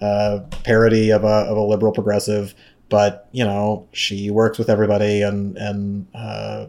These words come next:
it's Holly Hunter. You love her. Like, she's great. So, um, it's a very straightforward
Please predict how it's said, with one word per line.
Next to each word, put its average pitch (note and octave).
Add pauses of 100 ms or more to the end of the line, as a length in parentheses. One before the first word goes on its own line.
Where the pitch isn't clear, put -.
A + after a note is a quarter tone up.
(120)
it's G#2+
Holly D#3+
Hunter. F#3
You G#2+
love A2
her. -
Like, -
she's -
great. -
So, G#2 (400)
um, A2 (160)
it's D3
a D#3+
very F3+
straightforward G#2+